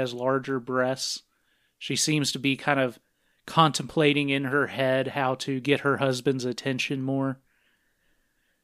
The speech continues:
As she's looking at herself in the mirror, she catches a glance of someone who's watching her. So, David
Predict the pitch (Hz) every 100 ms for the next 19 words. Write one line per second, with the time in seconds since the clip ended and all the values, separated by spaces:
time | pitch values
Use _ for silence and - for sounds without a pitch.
0 | _ _ _ _ _ - 143 143 202 180
1 | 151 160 156 180 185 165 156 151 - 156
2 | 147 156 139 135 147 151 135 131 - 151
3 | 151 143 - 175 170 165 147 131 151 156
4 | - 139 - 156 156 151 123 143 120 135
5 | 143 - 139 104 127 117 - _ _ _
6 | _ _ _ _ _ _ _ _ _ -
7 | - 147 139 135 131 - _ 135 117 156
8 | 202 151 127 127